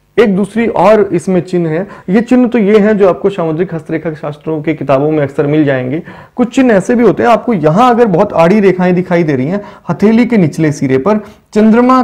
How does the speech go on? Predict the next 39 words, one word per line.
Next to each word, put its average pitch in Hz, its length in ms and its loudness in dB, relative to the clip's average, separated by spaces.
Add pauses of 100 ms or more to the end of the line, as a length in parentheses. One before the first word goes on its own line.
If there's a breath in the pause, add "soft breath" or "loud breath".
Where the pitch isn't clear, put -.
(120)
के, 254 200 2 (360 loud breath)
जो 185 160 0
हमारा 208 260 2
चंद्रमा 214 420 0
पर्वत 208 380 0
है, 202 140 0
ये 208 100 0
चंद्र 175 280 -4
पर्वत 185 380 -2
हो 165 60 -4
गया 165 160 -2
हमारा, 160 300 -2 (280 loud breath)
तो 240 60 2
बिल्कुल 254 260 4
निचले 226 480 2
सिरे 147 220 -2
पर 151 140 0
मणिबद्ध 185 460 2
से 196 200 0
ऊपर 160 320 0
की 156 160 -4
ओर 151 60 2
जो 147 160 0
हिस्सा 139 300 -4
है, 147 180 -2 (280 loud breath)
ये 214 460 0
आदतों 220 420 2
का 180 100 -4
हिस्सा 139 240 -6
माना 120 220 -6
जाता 117 280 -4
है। 156 220 -4
ये 240 60 2
वाला 175 220 4
जो 147 120 -2
निचला 147 300 -4
हिस्सा 143 280 -6
है, 165 200 -6
ये 220 120 -2